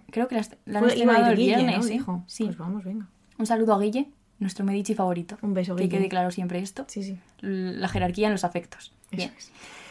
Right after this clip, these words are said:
Speaker 1: Y también, por ejemplo, escuchar música, ¿no? Antes se hacía a través de la radio o en conciertos, ahora escuchamos música con los cascos,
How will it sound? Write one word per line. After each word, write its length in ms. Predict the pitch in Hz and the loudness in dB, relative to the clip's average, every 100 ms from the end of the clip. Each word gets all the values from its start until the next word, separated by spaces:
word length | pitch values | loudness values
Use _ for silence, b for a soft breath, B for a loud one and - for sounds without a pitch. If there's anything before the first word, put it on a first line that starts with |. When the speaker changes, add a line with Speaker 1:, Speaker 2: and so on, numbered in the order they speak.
| - | -6
Speaker 1:
Y 80 | 262 | 2
también, 280 | 254 247 262 | 6 6 6
por 120 | 285 | 4
ejemplo, 280 | 277 269 285 | 6 6 6
escuchar 360 | 277 226 208 202 | 2 2 4 6
música, 400 | 262 240 190 190 | 6 6 0 0
¿no? 180 | 208 - | -2 0
Antes 280 | 220 226 | 2 2
se 60 | 233 | 2
hacía 280 | 226 240 196 | 0 4 4
a 40 | |
través 240 | 185 185 196 | 4 2 4
de 80 | 214 | 4
la 100 | 220 | 10
radio 460 | 240 233 233 247 | 10 10 6 2
o 80 | 240 | 2
en 80 | 190 | 0
conciertos, 800 | 190 185 233 233 233 220 254 - | -2 0 2 2 2 0 0 -2
ahora 180 | 196 196 | 0 0
escuchamos 440 | 196 196 185 180 | -2 -2 -2 -2
música 300 | 185 190 196 | -4 -4 -2
con 100 | 196 | 0
los 120 | 233 | 0
cascos, 640 | 233 226 233 240 233 226 | 4 2 2 2 2 2